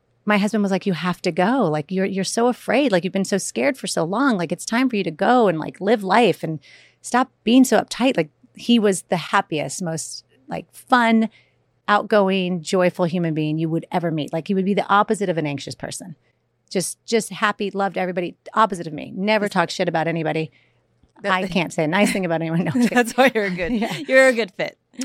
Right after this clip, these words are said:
Speaker 1: And, um, so he just said, "You know, you need, you need to go." And so I went. I went to Jamaica on this kind of spiritual retreat, this weekend retreat.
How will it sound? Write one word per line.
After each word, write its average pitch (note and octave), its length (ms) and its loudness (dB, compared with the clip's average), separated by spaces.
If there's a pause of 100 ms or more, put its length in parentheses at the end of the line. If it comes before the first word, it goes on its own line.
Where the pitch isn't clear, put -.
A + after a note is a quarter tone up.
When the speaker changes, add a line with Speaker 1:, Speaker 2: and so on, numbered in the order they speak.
(100)
Speaker 1:
And, G3 360 2
um, F3+ 480 -2
so A3 580 6 (120)
he - 340 -2
just A#3+ 280 0
said, A#3 380 2
"You A3+ 80 0
know, A3+ 80 0
you A3+ 180 2
need, A3+ 220 2 (160)
you A3 120 2
need A#3 180 4
to B3+ 60 2
go." B3 480 0
And F#3+ 140 0
so F#3+ 440 2 (1300)
I F#3+ 120 -2
went. C#4 420 -2 (200)
I G#3 80 -4
went G#3+ 260 -4
to A3+ 100 -6
Jamaica F#3+ 380 -4
on F3+ 320 -4
this E3+ 160 -8
kind E3+ 180 -6
of E3 60 -4
spiritual F#3+ 460 -6
retreat, F#3 440 -6
this F3 200 -6
weekend F3+ 340 -2
retreat. F3 420 -4